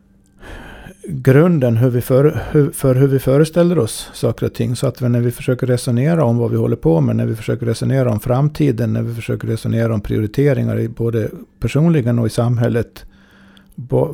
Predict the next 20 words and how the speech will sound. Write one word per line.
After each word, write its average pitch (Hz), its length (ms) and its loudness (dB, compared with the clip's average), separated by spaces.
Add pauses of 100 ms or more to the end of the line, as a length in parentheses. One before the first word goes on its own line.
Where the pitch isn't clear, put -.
(100)
vi-, 165 140 -2
vilka, 135 520 2
på 139 160 -2
vilka 135 240 2
grunder 127 520 4
gör 131 280 4
vi 127 100 -2
de 156 140 4
här 185 80 4
prioriteringarna? 123 840 -2 (960)
V-, 175 400 -6
när 127 160 2
det 117 80 0
gäller 113 260 -2 (540)
hur 123 80 -2
saker 117 300 -2
och - 60 -6
ting 120 160 -2
påverkar - 680 -4 (800)
varandra, 60 500 -4